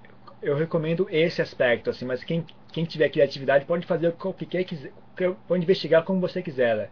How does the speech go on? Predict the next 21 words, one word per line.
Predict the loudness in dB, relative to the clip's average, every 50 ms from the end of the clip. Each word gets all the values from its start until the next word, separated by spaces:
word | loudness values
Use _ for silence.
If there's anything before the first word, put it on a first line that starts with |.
| -14 -20 -20 -20 -20 -20 -20 -20 -20 -12
Como | -10 -6 -4 -2
eu |
disse, | -2 -2 -2 0
pode | 0 0 2
investigar | 0 -2 -4 -2 0 0 0
uma | 0 0
pedra, | 2 6 8 8 8 8 6
assim, | 0 0 -4
até | -4 -4 -6
que | -8 -8 -14 -14 -14 -20 -20 -20 -20 -20 -14 -4
investigue | 0 0 0 0 0 2 4 4
essa | 6 6 4 4 2
ideia | -2 4 6 6 6 6 4
de, | 2 0 -4 -4 -4
de, | -4 -6 -6 -6 -4 -4 -4 -6 -6 -6 -8 -10 -14 -16 -20 -20 -20 -20 -20 -20 -20 -20 -20 -20 -16
de, | -14 -10 -8 -6 -4 -4 -2 -2 0 0 0 0 0 0 -2 -4 -4 -6 -8 -10 -10 -12 -14 -14 -14 -20 -20 -20 -20 -20 -20 -20 -20 -20
como | -16 -16 -16
é |
que | -16 -16
chama? | -14 -14 -14 -14 -14 -16 -18 -20 -20 -20 -20 -20 -20 -20 -20 -20 -20 -20 -20 -20 -20 -20 -20 -20 -20 -20 -20 -20 -20 -20 -20 -20 -20 -20 -20 -20 -20 -20 -18
Essa | -18 -18 -18